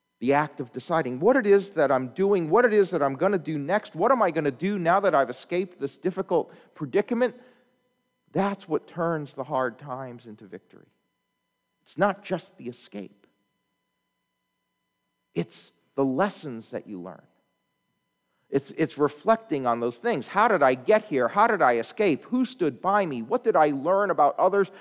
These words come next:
What did I learn about life? What did I learn about God? What did I learn about me in the process?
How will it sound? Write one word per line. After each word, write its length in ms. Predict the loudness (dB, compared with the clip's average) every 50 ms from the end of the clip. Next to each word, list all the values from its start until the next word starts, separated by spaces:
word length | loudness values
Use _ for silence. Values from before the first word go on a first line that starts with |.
| -18 -4
What 160 | 0 2 2 4
did 120 | 6 6
I 120 | 6 6
learn 260 | 6 4 2 2 2 2
about 260 | 2 2 2 2 4
life? 360 | 4 4 4 4 2 0 0
What 160 | 0 0 2
did 120 | 2 2 2
I 120 | 2 2
learn 400 | 2 0 -2 -2 0 0 -2 -2
about 280 | 0 0 -2 -2 0 2
God? 360 | 4 6 6 6 4 4 2
What 120 | 2 2
did 120 | 0 0 -2
I 140 | -2 -2
learn 340 | -2 -4 -6 -8 -10 -10 -10
about 320 | -12 -12 -12 -12 -14 -16 -16
me 560 | -16 -14 -14 -14 -14 -16 -18 -20 -20 -20 _ _ _ _ _ _ _ _ _ _ -12
in 140 | -10 -8 -8
the 80 | -8
process? 580 | -8 -8 -10 -10 -10 -12 -16 -20 -20 -20 _